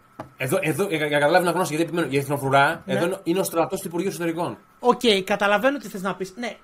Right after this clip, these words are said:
Speaker 1: Η αντίστοιχη, η αντίστοιχη τουρκική στρατοχωροφυλακή. Δηλαδή, φαντάσου μια, ε, δεν έχει, αλλά, έχω, αλλά αντίθετα με τη στρατοφυλακή, με, αντίθετα με τη στρατοχωροφυλακή, έχει υπερβολικό εδώ.
Speaker 2: Οκ,
Speaker 1: Λοιπόν.
Speaker 2: οκ. Ε,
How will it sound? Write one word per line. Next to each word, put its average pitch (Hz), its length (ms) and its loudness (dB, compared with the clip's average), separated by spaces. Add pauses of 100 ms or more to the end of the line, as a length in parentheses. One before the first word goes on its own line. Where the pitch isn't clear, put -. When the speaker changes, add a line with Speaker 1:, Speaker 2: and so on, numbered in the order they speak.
Speaker 1:
Η 165 260 8
αντίστοιχη, 185 480 0
η 180 40 6
αντίστοιχη 196 400 0
τουρκική 185 540 -2
στρατοχωροφυλακή. 175 840 0
Δηλαδή, 143 240 0
φαντάσου 170 300 -4
μια, 180 200 0 (720)
ε, 143 1200 0 (460)
δεν 185 200 -4
έχει, - 160 -2 (560)
αλλά, 175 160 2
έχω, 196 160 0
αλλά 170 140 0
αντίθετα 190 220 -2
με 190 60 -2
τη 165 60 -6
στρατοφυλακή, 165 640 0
με, 156 160 -6
αντίθετα 165 320 -2
με 170 60 -2
τη 165 60 -4
στρατοχωροφυλακή, 143 580 -6
έχει 180 140 -6
υπερβολικό 165 480 -2
εδώ. 113 320 -4
Speaker 2:
Οκ, 104 240 -6
Speaker 1:
Λοιπόν. 135 520 -10
Speaker 2:
οκ. 180 120 -12
Ε, 165 140 -12